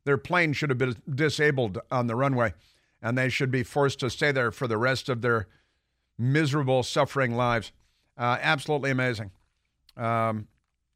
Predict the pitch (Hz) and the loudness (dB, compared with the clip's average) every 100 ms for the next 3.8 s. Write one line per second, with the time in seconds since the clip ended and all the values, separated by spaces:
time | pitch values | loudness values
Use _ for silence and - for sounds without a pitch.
0 | _ - _ _ 135 143 139 127 143 135 | _ -20 _ _ 2 4 4 2 2 2
1 | 104 _ _ _ _ - 147 147 143 143 | 0 _ _ _ _ -2 2 4 4 4
2 | 147 202 208 147 226 190 147 180 190 175 | 2 2 2 2 0 0 0 0 0 2
3 | 170 151 156 160 123 143 135 | 2 2 2 2 2 0 2